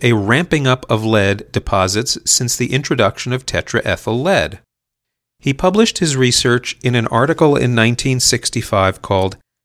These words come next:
Contaminated and Natural Lead Environments of Man. Lead seemed to be everywhere.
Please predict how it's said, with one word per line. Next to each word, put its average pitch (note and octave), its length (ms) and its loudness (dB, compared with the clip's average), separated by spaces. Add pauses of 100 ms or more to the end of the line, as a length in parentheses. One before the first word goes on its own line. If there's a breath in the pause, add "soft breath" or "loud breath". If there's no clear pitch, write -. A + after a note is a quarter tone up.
(160)
Contaminated D#3 840 0
and G#2+ 240 -2
Natural B2+ 540 2
Lead G#2 220 4
Environments F#2+ 720 0
of G2+ 120 -4
Man. G2+ 480 -2 (1040)
Lead B2+ 540 2
seemed G#2+ 520 -2
to - 100 -4
be C3 240 0
everywhere. G2 760 0